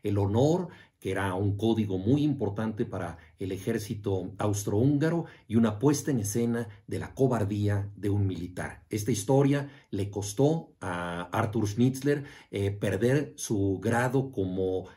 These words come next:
teniente en reserva del ejército austrohúngaro. Él era médico, pero además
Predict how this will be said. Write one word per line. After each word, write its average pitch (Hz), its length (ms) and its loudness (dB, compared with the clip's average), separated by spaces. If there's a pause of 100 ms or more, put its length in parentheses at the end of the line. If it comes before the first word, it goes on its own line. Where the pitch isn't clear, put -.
(200)
teniente 123 500 2
en 107 120 0
reserva 123 540 -2
del 92 160 -6
ejército 98 880 -4
austrohúngaro. 110 800 2
Él 98 100 2
era 101 140 0
médico, 131 480 2
pero 95 160 -6
además 92 400 -6